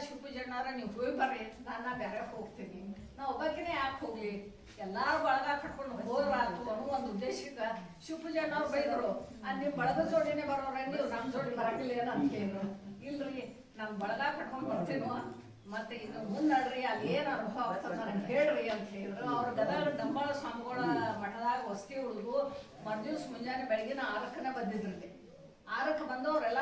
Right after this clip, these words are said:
ಅಡ್ಗೆ ಎಲ್ಲ ಅಡ್ಡಾಡಿದ್ರು, ಗಂಡ್ಮಕ್ಳ ಅಡ್ಡಾಡಿರ್ತಾರ. ನಾ ಹೇಳಿದ್ದೆ, ನಾವೆಲ್ಲ ವಯಸ್ಸದವ್ರಿ,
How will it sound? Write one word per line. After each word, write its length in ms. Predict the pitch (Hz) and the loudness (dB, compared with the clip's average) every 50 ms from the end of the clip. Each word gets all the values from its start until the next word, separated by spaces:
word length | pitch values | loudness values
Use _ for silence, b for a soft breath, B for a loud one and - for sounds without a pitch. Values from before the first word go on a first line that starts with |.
| - 220 | 4 4
ಅಡ್ಗೆ 240 | 220 - 247 277 269 | 4 2 0 0 0
ಎಲ್ಲ 120 | 247 240 247 - | 0 0 0 0
ಅಡ್ಡಾಡಿದ್ರು, 460 | - 202 202 220 214 208 202 190 - - 190 | 2 2 2 2 2 2 0 -2 -4 -4 -4
ಗಂಡ್ಮಕ್ಳ 380 | - - 247 254 262 262 277 285 269 214 | -6 -6 -6 -6 -4 -4 -2 0 0 2
ಅಡ್ಡಾಡಿರ್ತಾರ. 560 | 202 208 214 220 208 208 - - - 196 196 202 | 2 4 2 2 2 -2 -6 -6 -6 -6 -6 -6
ನಾ 40 | 214 202 - 214 | -6 -8 -6 -6
ಹೇಳಿದ್ದೆ, 280 | 214 214 - - 214 202 - - | -4 -4 -4 -4 -4 -6 -8 -6
ನಾವೆಲ್ಲ 260 | 190 196 190 208 220 226 | -6 -4 -4 -2 -2 0
ವಯಸ್ಸದವ್ರಿ, 640 | 214 220 233 - - - 214 220 226 220 220 220 233 | 2 2 2 0 -2 -6 -6 -2 -2 -2 -2 -2 -2